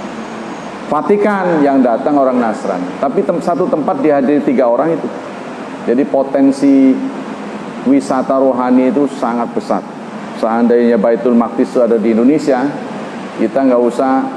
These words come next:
berpayah-payah, eh, apa,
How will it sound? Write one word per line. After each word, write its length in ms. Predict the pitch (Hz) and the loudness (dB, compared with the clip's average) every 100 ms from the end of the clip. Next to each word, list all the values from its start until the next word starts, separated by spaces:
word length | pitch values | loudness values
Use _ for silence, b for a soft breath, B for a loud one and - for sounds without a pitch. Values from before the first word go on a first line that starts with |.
| - | -2
berpayah-payah, 840 | - - 120 127 120 120 120 135 143 131 - - - - - - - - 110 | 0 0 2 2 2 0 2 2 0 -4 -8 -12 -12 -12 -12 -12 -12 -6 0
eh, 400 | 120 120 117 117 | 2 4 4 2
apa, 220 | 113 127 | 0 0